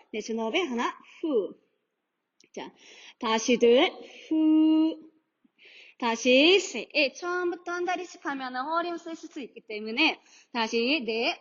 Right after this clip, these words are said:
하실 때는 두 다리 하신 다음에 엉덩이 힘 느끼고 가시는 게 좋아요. 다섯, 업. 다시 여섯. 이렇게 목이 어깨 힘 들어가지 않도록. 다시 일곱, 후.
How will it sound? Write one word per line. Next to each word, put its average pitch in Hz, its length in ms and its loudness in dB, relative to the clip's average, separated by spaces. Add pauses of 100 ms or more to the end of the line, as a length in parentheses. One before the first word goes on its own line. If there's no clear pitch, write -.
(100)
하실 247 320 -14
때는 285 320 -6
두 240 120 -12
다리 240 200 -6
하신 359 380 -8
다음에 220 500 -6
엉덩이 220 460 -8
힘 226 120 -6
느끼고 220 640 0
가시는 226 400 -12
게 214 100 -10
좋아요. 240 460 0 (300)
다섯, 208 340 -2 (200)
업. 208 180 -6 (1040)
다시 233 320 -2
여섯. 240 480 2
이렇게 254 520 0
목이 269 200 -4
어깨 269 240 -6
힘 320 140 -2
들어가지 302 440 -4
않도록. 294 380 -6 (640)
다시 233 300 -10
일곱, 226 460 -4 (240)
후. 269 640 -4